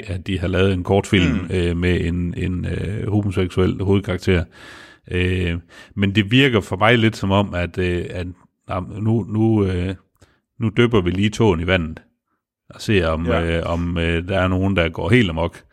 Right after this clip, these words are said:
Speaker 1: øh, og ikke vil have det her. Altså,
Speaker 2: Mm.
Speaker 1: øh, der, der, der kunne man godt have, have, øh,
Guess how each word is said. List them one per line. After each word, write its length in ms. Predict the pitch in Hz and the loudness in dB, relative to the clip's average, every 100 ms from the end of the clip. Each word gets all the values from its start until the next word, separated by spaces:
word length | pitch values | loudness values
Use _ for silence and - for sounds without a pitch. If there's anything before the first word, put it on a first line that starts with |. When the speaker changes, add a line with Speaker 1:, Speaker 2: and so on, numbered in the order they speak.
| _ _ | _ _
Speaker 1:
øh, 600 | 95 85 82 80 87 95 92 | -2 0 2 0 -2 -4 -4
og 120 | 90 | 0
ikke 140 | 98 - | 0 0
vil 120 | 85 | 0
have 120 | 90 | 0
det 100 | 85 | 2
her. 180 | 82 78 - _ - - - _ - | 0 -2 -6 _ -20 -20 -20 _ -10
Altså, 360 | 90 90 87 - | -8 -6 -8 -8
Speaker 2:
Mm. 60 | - | -6
Speaker 1:
øh, 160 | 95 87 | -6 0
der, 160 | 107 110 | 4 4
der, 260 | 107 110 104 - - 78 92 - _ _ _ _ _ _ | 4 4 4 -2 -16 -14 -14 -18 _ _ _ _ _ _
der 120 | 104 104 | -2 2
kunne 340 | - 127 127 | 4 4 4
man 160 | 98 82 | 2 2
godt 300 | 98 - - | 0 -2 -4
have, 680 | 95 90 87 85 90 98 95 - | 0 0 2 0 -2 -4 -8 -12
have, 320 | - 92 95 95 _ - | -12 -8 -8 -10 _ -18
øh, 180 | - - | -14 -14